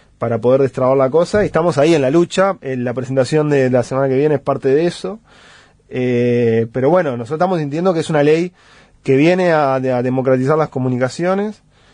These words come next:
que es una ley también es esencial, garantiza el derecho a la libertad de expresión, está avalado por todos los organismos internacionales, cumple todos los estándares internacionales,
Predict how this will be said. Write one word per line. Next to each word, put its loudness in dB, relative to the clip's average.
que -4
es -4
una 0
ley 2
también -4
es -6
esencial, -2
garantiza -4
el 0
derecho 0
a 2
la 0
libertad -2
de -2
expresión, -6
está -6
avalado 2
por -4
todos -2
los -2
organismos -2
internacionales, -2
cumple 0
todos 2
los -6
estándares -8
internacionales, -4